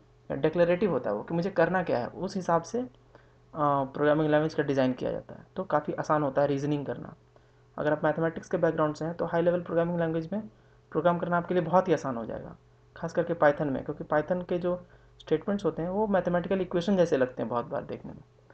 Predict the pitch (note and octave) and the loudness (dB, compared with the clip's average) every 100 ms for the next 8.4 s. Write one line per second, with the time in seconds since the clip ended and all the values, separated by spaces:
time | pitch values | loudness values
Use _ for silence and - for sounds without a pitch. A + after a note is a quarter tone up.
0 | - - F#3 E3+ E3+ D3 A2+ G#2 - - | -2 -2 0 0 2 0 -2 -6 -12 -18
1 | - _ _ _ - _ _ - D#3+ F3+ | -20 _ _ _ -20 _ _ -2 0 2
2 | F3+ E3+ F#3+ G3+ D#3+ C3 - - - - | 2 2 4 4 4 0 -4 -12 -12 -10
3 | D#3 F3+ E3+ E3 F#3 - _ _ - E3 | -4 -4 -4 -6 -8 -10 _ _ -4 -2
4 | - D#3+ E3+ D#3+ D#3+ E3 D3+ D3 E3 D3+ | -2 -2 -2 0 0 0 -2 0 0 4
5 | D3 D3+ D3 D3 D#3 D3+ D3+ C#3+ D3 D3+ | 4 4 -4 -2 2 2 2 0 -6 -2
6 | D3+ C3+ C3 C3 F3 - _ _ _ - | 0 2 0 -2 -10 -16 _ _ _ -6
7 | E3 F3 F3 G#3 G3 G3 F#3 F#3 F3 F3+ | 0 0 2 4 4 4 2 4 4 2
8 | F#3+ D#3+ F3 - | 0 0 -2 -4